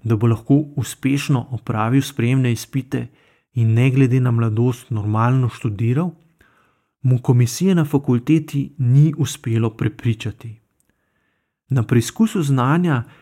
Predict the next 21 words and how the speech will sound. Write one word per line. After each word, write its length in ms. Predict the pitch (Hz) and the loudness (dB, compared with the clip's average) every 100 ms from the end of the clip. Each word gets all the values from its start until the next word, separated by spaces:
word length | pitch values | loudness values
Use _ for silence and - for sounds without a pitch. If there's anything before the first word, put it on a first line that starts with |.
| _ | _
se 240 | - - | -6 0
je 80 | 131 | 2
dejansko 540 | 117 117 131 180 - 156 | 2 2 4 2 0 -2
zelo 280 | 131 151 | 0 -2
dobro 420 | 151 123 131 139 143 | 0 2 2 2 0
odrezal 840 | 143 120 110 127 139 151 127 117 | 0 -2 0 0 0 2 0 -2
pri 160 | 123 | -4
matematiki 880 | 120 117 117 110 107 117 151 139 131 | -2 -2 -2 -2 -2 -4 -6 -4 -2
in 60 | 113 | -2
fiziki, 680 | - 120 127 175 - 180 156 _ _ _ _ _ _ _ _ _ | -6 -8 -8 -8 -8 -10 -10 _ _ _ _ _ _ _ _ _
žal 240 | 135 123 185 | -2 2 0
pa 160 | - | 4
je 80 | 160 | 2
bistveno 520 | 117 170 196 190 151 | 4 0 -2 0 0
slabše 680 | 123 - 123 143 - 147 123 - | 0 0 0 0 -2 -2 -2 -4
odgovarjal 680 | 131 - 113 117 123 143 | -4 0 0 2 2 4
na 80 | 139 | 2
vprašanja 600 | 117 120 110 117 120 135 | 2 -2 -2 -2 0 0
s 80 | 120 | -2
področja 580 | - 123 123 123 - 127 | -4 -2 0 -2 -2 -2
literature, 840 | 120 120 113 113 - 147 160 143 | 0 -2 -2 -4 -6 -6 -2 -2